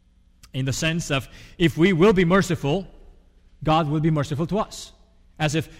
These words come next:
if we will be merciful, we'll buy some of God's mercy.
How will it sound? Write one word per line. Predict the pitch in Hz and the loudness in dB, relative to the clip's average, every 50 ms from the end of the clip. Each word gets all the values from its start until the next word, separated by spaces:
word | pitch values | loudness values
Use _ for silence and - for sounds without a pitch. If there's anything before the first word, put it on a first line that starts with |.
| - - | -4 0
if | 170 160 127 | 0 0 2
we | 180 196 | 2 2
will | 196 208 202 | 4 4 4
be | 165 175 | 4 4
merciful, | 170 185 240 226 - 170 131 175 180 165 - - - - - | 4 4 2 2 0 0 0 0 0 0 -2 -8 -18 -14 -4
we'll | - 160 180 | 0 2 2
buy | 160 131 180 165 170 185 | 2 2 2 2 2 2
some | 175 - - 170 165 | 0 0 -2 0 0
of | 160 147 - - - - 160 | 0 -2 -2 -6 -14 -12 -6
God's | 127 143 143 143 - - | -2 -2 -2 -2 -2 -2
mercy. | 147 143 143 135 - - 113 101 | -2 -2 -2 -2 -4 -8 -12 -14